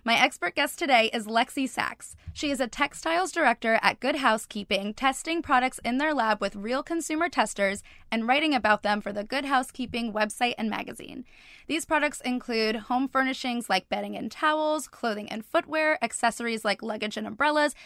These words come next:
paper products like toilet paper and paper towels. It goes on. Lexi has a degree in fiber science from Cornell University, and many newspapers, talk shows, and news networks call upon Lexi to share this knowledge as their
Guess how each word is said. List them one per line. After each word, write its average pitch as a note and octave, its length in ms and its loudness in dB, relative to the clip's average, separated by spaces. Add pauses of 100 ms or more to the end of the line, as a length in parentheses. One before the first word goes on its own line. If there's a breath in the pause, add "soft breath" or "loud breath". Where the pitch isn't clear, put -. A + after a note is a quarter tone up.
(160 loud breath)
paper D#4+ 340 4
products D#4 440 4
like G#3+ 160 -2
toilet C4+ 260 4
paper A#3+ 240 2
and A3+ 120 2
paper A3 280 0
towels. C#4+ 480 6
It A3+ 180 0
goes B3 280 4
on. A3 360 -2 (360 soft breath)
Lexi D4 340 2
has D4+ 180 2
a D#4+ 60 -4
degree B3 380 0
in A3 220 -2
fiber A#3 320 0
science A3 360 0
from G3+ 200 -2
Cornell C4 600 6
University, G#3+ 880 -2 (520 loud breath)
and A#3 240 4
many D4 280 4
newspapers, D4+ 920 2
talk C#4 340 0
shows, C#4 360 2
and D4 240 2
news C#4 260 0
networks A3 420 2
call E4+ 260 2
upon D4+ 280 4
Lexi A3+ 380 0
to A#3+ 120 -6
share D4 320 0
this C4+ 180 -4
knowledge G#3 460 0
as G#3+ 220 0
their A3+ 160 -4